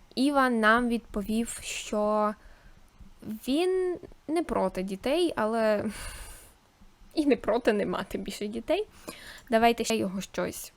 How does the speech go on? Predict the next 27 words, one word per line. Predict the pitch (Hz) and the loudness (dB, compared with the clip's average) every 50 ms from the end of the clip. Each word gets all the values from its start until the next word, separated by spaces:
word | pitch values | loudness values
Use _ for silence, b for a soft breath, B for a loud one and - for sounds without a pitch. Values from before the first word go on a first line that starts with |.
| _ - _ | _ -20 _
круте | - 214 202 202 196 - 190 190 226 | -4 -4 -2 -2 -2 -2 -2 -2 -2
запитаємо. | - 208 220 - 233 - - 311 359 370 339 277 247 233 226 240 - _ B B B B B B B B B _ | -4 -6 -6 -6 -8 -4 -2 -2 0 0 0 0 0 0 -2 -4 -6 _ B B B B B B B B B _
Давай | - 214 214 220 277 339 381 349 277 | -2 -2 2 4 6 6 6 6 2
запитаємо | - 214 - 208 202 226 240 240 226 208 196 202 | 0 -2 -4 -2 0 2 2 2 2 2 0 -2
ще | - - - - - - 208 208 | -4 -6 -8 -6 -2 0 0 -2
про | 208 214 - - 202 196 | -2 -4 -6 -2 -2 0
усиновлення, | 190 185 190 - - - 202 196 214 294 339 330 277 233 220 202 202 | 0 -2 -4 -6 -6 -4 -2 0 0 0 2 2 0 0 0 -2 -4
чи, | - - - 202 | -6 -8 -6 -6
може, | 190 185 185 190 190 196 202 202 196 190 | -4 -4 -4 -2 -2 -2 -2 0 -2 -2
він | 190 190 190 190 190 | -2 -2 -2 0 0
не | 196 202 | -2 -2
хоче | - - 196 202 - - | -2 -4 -6 -6 -6 -10
часом | - - 220 208 - - 190 196 196 - | -10 -12 -10 -10 -8 -8 -8 -8 -8 -8
ще | - - - 220 196 | -10 -6 -2 0 2
одної | 202 208 208 202 202 196 196 | 2 2 2 0 0 -2 -2
дівчинки | 202 208 269 508 480 - 320 294 - - 247 | -2 -4 -6 -6 -2 -2 -2 -2 0 0 0
або | 214 208 202 - 220 | 0 0 0 -2 -2
хлопчика | - - - - - - - - | -2 -2 -4 -4 -8 -6 -2 -2
усиновити, | 254 247 - 247 240 233 226 226 226 220 | -2 -2 -2 -4 -4 -2 -2 -2 -2 -4
бо | 196 208 247 | -6 -6 -8
у | 240 | -8
нас | 302 220 - | -8 -8 -8
дв-, | - 196 196 202 208 202 | -8 -6 -6 -4 -4 -4
дві | 196 202 208 202 | -4 -2 -2 -2
дівчинки | 190 196 208 196 - - - 196 196 - 190 | 0 -2 -2 -4 -4 -6 -8 -8 -6 -6 -6
вже | 185 185 196 190 196 | -6 -4 -4 -4 -2
є. | 202 214 285 | -2 -2 -4